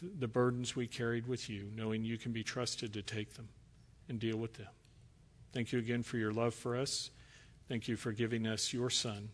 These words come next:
who gave us the gift of life, as those who know him. May we be your hands and feet in the world around us, helping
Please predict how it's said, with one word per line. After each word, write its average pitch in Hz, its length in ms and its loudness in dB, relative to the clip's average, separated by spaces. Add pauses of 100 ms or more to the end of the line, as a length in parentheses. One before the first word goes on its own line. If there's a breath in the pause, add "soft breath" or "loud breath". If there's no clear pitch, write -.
(300)
who 120 100 0
gave 110 200 6
us 113 200 4
the 117 80 -2
gift 117 260 -2
of 120 160 -4
life, 104 380 -4 (560 loud breath)
as 113 100 2
those 117 260 12
who 127 120 6
know 117 240 6
him. 104 260 0
May 107 140 0
we 113 160 4
be 117 160 4
your 113 180 2
hands 117 380 0
and 120 120 0
feet 117 240 -2
in 117 100 0
the 113 60 0
world 113 300 0
around 104 400 -4
us, - 300 -6 (160)
helping 117 420 0